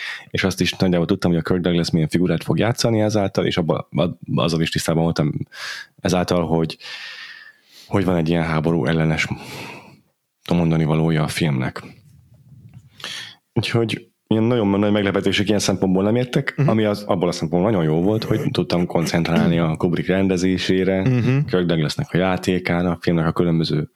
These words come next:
Speaker 1: motivumaira, úgyhogy, ö, tök jó képet kaptam így a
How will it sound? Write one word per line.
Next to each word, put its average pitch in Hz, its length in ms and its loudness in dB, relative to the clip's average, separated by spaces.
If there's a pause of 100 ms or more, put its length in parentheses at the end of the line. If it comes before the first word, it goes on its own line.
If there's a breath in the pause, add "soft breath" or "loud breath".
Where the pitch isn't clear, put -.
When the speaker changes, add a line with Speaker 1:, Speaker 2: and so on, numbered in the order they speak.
(340 loud breath)
Speaker 1:
motivumaira, 98 960 0 (420 loud breath)
úgyhogy, 101 260 -2
ö, 104 200 2 (680 loud breath)
tök - 140 -4
jó 87 80 0
képet 85 340 -2
kaptam 82 340 -2
így 82 120 0
a 87 200 -2